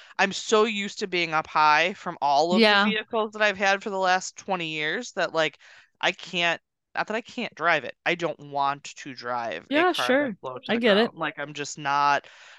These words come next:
Speaker 1: I like, I like the car. Like, I actually love my ca-, my new car." Um, and my husband was like, "Well,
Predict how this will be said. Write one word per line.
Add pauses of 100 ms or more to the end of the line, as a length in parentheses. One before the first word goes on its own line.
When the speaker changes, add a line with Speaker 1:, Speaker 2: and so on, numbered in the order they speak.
(140)
Speaker 1:
I
like, (100)
I
like
the
car.
Like,
I
actually
love
my
ca-,
my
new
car." (420)
Um,
and
my
husband
was
like,
"Well,